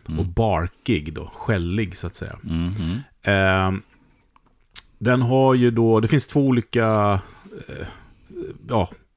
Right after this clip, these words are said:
Speaker 2: det finns väl fler nu för tiden, men traditionellt
Speaker 1: Mm.
Speaker 2: så fanns det dog ear.
Speaker 1: Mm.
Speaker 2: Eh, och det betyder då att, eh, P nittio sitter fast i en kåpa som skruvas fast i gitarren.
Speaker 1: Mm.
Speaker 2: Eh, på juniorer, eh,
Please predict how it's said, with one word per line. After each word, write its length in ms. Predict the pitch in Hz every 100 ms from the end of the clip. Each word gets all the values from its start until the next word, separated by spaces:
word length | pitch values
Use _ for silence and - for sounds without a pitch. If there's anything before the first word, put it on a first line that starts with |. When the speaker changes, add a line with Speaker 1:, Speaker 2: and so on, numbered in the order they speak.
| -
Speaker 2:
det 80 |
finns 220 | 98 104 101
väl 60 |
fler 360 | - 123 123 101
nu 160 | 127
för 120 | 120 95
tiden, 300 | 85 80 82
men 200 | 101 98 -
traditionellt 1000 | - 120 107 - 120 82 92 156 - -
Speaker 1:
Mm. 220 | 90 92 117 - -
Speaker 2:
så 120 | -
fanns 140 | 117 104
det 80 | 107
dog 400 | 98 123 131 113
ear. 320 | 101 90 117 190 - -
Speaker 1:
Mm. 320 | 90 95 147 - - - -
Speaker 2:
Eh, 200 | 107 101
och 160 | 107 113
det 80 |
betyder 400 | 127 135 123 107
då 180 | 98 95
att, 240 | 90 - 92
eh, 380 | 90 85 82 85 -
P 180 | 110
nittio 300 | 98 98 -
sitter 300 | 101 120 -
fast 280 | 101 82 -
i 40 | 87
en 60 |
kåpa 720 | - 135 120 95 - _ 147 98
som 220 | 98 90
skruvas 400 | - 87 85 -
fast 480 | 80 80 - - - _
i 360 | 85 73 71 82 _ _ _
gitarren. 640 | - 85 - - - 117 - _
Speaker 1:
Mm. 240 | 87 82 80 - _ _
Speaker 2:
Eh, 340 | 92 85 82
på 340 | 85 - 92 85
juniorer, 1300 | 95 92 90 90 90 85 87 87 85 85 85 85
eh, 60 | 85